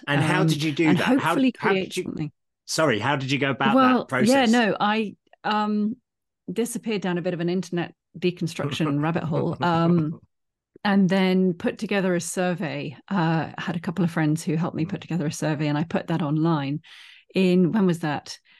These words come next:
Speaker 2: April twenty-one. And I thought, well,
Speaker 1: Right.
Speaker 2: maybe it was quite a long and in-depth
Speaker 1: Mm.
Speaker 2: survey. Um, and I thought I might get fifty people or so to fill it in. And it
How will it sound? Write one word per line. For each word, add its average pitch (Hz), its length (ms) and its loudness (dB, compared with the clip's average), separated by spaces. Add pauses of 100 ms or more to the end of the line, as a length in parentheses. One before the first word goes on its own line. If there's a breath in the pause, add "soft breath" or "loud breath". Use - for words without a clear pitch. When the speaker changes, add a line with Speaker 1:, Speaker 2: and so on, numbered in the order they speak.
(240 soft breath)
Speaker 2:
April 180 260 0
twenty-one. 156 640 0 (100)
And 196 140 0
I 175 80 4
thought, 175 240 0
well, 185 80 2
Speaker 1:
Right. 185 60 4
Speaker 2:
maybe 190 240 2
it - 20 -2
was 196 140 -2
quite 196 220 -4
a 180 40 0
long 175 300 0
and 165 80 2
in-depth 165 340 -4
Speaker 1:
Mm. - 40 -18
Speaker 2:
survey. 156 460 -6 (380 loud breath)
Um, 143 220 0
and 165 100 4
I 208 60 2
thought 170 340 0
I 165 80 0
might 160 180 2
get - 140 -8
fifty - 280 -6
people 165 280 0
or 151 60 -2
so 151 160 -4
to 156 100 -12
fill 143 200 -4
it 147 120 -6
in. 139 160 -2
And 151 100 0
it - 160 -2